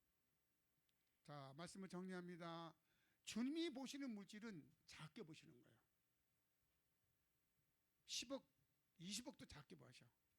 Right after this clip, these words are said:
다섯 달란트, 백억도 작게 보셔. 그래서 작은 일에 충성했다는 거예요.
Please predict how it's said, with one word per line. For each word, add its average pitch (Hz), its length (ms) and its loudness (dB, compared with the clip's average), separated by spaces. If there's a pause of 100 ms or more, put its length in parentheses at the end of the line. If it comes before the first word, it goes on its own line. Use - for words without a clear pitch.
(720)
다섯 208 260 0
달란트, 214 480 -2 (1120)
백억도 269 400 2
작게 175 300 -6
보셔. 127 260 -8 (760)
그래서 214 220 2 (360)
작은 - 720 0
일에 285 160 4
충성했다는 160 680 0
거예요. - 200 -14